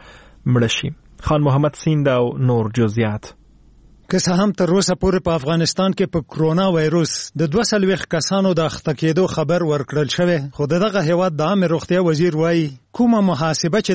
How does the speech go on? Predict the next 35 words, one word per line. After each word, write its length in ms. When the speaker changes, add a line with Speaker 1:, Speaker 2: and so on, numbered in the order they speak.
Speaker 2:
د 120
روغتیا 300
د 200
نړیوال 500
سازمان 640
د 120
وړاندوینې 640
پر 200
مټ 100
شوې، 240
تر 160
راتلونکو 560
پنځو 400
میاشتو 400
پورې 240
به 60
د 100
افغانستان 640
اتیا 400
سلنه 400
خلک 420
د 180
کرونا 360
پر 320
ویروس 480
اخته 200
شي، 220
چې 100
دا 100
شمیره 360
د 200
افغانستان 640
د 220
دوه 100
دېرش 360